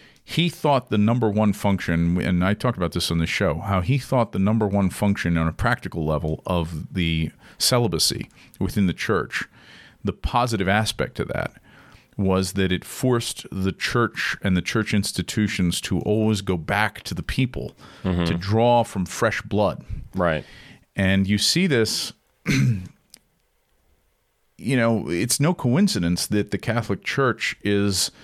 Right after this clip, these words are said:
Speaker 1: the, like, the only medieval institution that still is, exists today, uh, you know, and is all over the world. Part of it is the adaptability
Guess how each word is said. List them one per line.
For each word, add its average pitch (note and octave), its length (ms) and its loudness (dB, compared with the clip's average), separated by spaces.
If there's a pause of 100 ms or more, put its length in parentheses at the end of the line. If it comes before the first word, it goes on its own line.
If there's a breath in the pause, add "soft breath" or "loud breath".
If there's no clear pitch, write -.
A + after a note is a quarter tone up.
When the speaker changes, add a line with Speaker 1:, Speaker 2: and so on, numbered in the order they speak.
(400 loud breath)
Speaker 1:
the, A2+ 300 0
like, G#2 240 -2
the A#2 160 -2
only C3 380 4
medieval A2+ 520 4
institution A2 720 2
that F#2+ 120 -2
still B2 440 4
is, F#2+ 280 2
exists G2 560 0
today, F2 600 2
uh, D#2+ 60 0
you F2+ 240 2
know, F#2+ 160 4
and F#2+ 100 4
is F#2+ 120 0
all G#2+ 200 4
over F#2+ 160 0
the F2+ 80 0
world. F#2 480 2 (480 loud breath)
Part E3 280 2
of D3+ 80 0
it C3+ 80 2
is C3 300 2
the G#2 140 2
adaptability G2 920 0